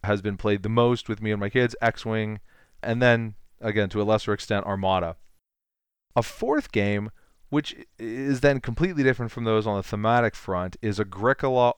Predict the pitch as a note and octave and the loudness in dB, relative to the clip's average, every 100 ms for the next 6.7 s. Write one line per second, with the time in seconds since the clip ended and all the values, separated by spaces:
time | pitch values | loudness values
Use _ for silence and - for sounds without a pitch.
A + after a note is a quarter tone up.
0 | - A#2 C3+ - A#2+ A2+ A#2 G#2 - G2+ | 0 2 0 -2 -4 -2 -2 -4 -2 -2
1 | G2 G2 - F#2 F2 D2+ - - _ _ | 0 -4 -6 -4 -4 -4 -8 -16 _ _
2 | _ - A2 A2+ A#2+ - A#3+ G#3 C3 A#2+ | _ -2 -2 -2 -6 -2 0 0 -2 -2
3 | A#2 A2+ A2+ A2+ - - _ - G#2+ C#3+ | -4 -2 0 0 -4 -20 _ -12 -6 0
4 | E3+ D#3+ D3 C3 C3 A#2 A2 G2+ G2+ F#2+ | 4 4 2 0 -2 0 0 0 -2 -2
5 | G2 F#2 F#2 F2+ - - G2 G#2 G2 G2 | 0 0 -4 -6 -12 -10 -4 0 2 0
6 | F#2+ G2 F#2 - F2+ - - | -2 -4 -4 -6 -8 -10 -14